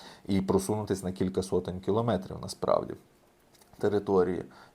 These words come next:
Ну, тут Зеленський вже видає такі героїчні фрази. Хоча, насправді, ще в дві тисячі двадцять другому році, це дуже важливі деталі, депутат, тодішній депутат Верховної Ради від Зелених, "Слуг неукраїнського народу", Умеров,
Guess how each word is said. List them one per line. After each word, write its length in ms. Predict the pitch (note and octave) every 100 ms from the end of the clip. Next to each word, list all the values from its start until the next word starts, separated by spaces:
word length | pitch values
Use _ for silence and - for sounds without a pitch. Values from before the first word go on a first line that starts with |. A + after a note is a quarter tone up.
| G2+
Ну, 220 | G#2 D#3+
тут 220 | C3 A#2+
Зеленський 500 | G#2 G2+ A#2+ - G#2
вже 140 | F#2+
видає 340 | G2 F#2+ F#2+ G2
такі 220 | G2 G2+
героїчні 640 | F#2+ G2 G#2 G2 F#2+ - -
фрази. 320 | - - - -
Хоча, 480 | G#2 - - F#2+ F#2
насправді, 580 | - - - G2 F#2+ F#2
ще 300 | - - F2+
в 80 | F#2
дві 140 | F#2+
тисячі 300 | F#2+ F#2+ -
двадцять 340 | F2 D#2+ - E2
другому 400 | C3 D3+ A2+ F#2+
році, 240 | C#2 -
це 160 | - E2+
дуже 260 | G#2+ C3+
важливі 520 | B2 A2+ G#2+ A#2 F#2+
деталі, 440 | - - - - D2+ - - - -
депутат, 720 | G2 - A2+ B2 G#2 F#2 -
тодішній 460 | G#2 G2 F#2 G2
депутат 500 | F2 F#2+ G2 F#2+ F2+
Верховної 520 | - - G#2 F#2 F#2 F2+
Ради 280 | E2+ -
від 160 | F2 F2+
Зелених, 460 | F#2+ F2 - - -
"Слуг 260 | - -
неукраїнського 760 | F#2 F2+ - - F2+ - - F2+
народу", 420 | G2+ D3 F#3 A#2
Умеров, 560 | - A#2 A2 D#3 D3+ G2